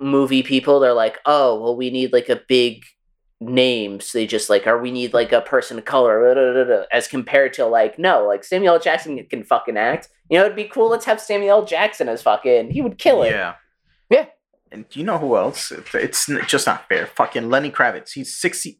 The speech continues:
Speaker 2: fifty-seven.
Speaker 3: Yes.
Speaker 2: Motherfucker's gonna be, what, sixty in, like, two years?
Speaker 1: Yeah.
Speaker 3: Yes.
Speaker 2: 'Cause, like, in, his birthday's coming up in May, so he's gonna be fifty-eight.
Speaker 3: Yep.
Speaker 2: And he looks younger than we do.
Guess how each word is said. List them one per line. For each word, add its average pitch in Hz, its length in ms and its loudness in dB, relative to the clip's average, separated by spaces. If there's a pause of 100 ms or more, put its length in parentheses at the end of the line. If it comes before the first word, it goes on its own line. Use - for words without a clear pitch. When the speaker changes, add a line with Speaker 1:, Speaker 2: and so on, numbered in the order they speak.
(100)
Speaker 2:
fifty-seven. 127 640 -2 (440)
Speaker 3:
Yes. 175 340 0 (460)
Speaker 2:
Motherfucker's 156 600 -2
gonna 135 240 0
be, 123 500 -8 (500)
what, - 240 -2 (140)
sixty 123 680 -4
in, 110 240 -4
like, 101 200 -6
two 127 140 -2
years? 95 380 -4 (100)
Speaker 1:
Yeah. 143 120 6
Speaker 3:
Yes. 160 300 0 (800)
Speaker 2:
'Cause, 131 140 -2
like, 123 160 0
in, 139 320 -4
his 147 220 -2
birthday's 147 340 -2
coming 131 220 -6
up 113 100 -4
in 107 100 -6
May, 95 220 -6
so - 140 -6
he's 104 80 -4
gonna 110 160 -2
be 98 80 -8
fifty-eight. 101 680 -6 (560)
Speaker 3:
Yep. - 220 -4 (200)
Speaker 2:
And 131 140 2
he 165 160 0
looks 151 260 2
younger 143 280 0
than 110 240 -6
we 113 160 -6
do. 92 320 -14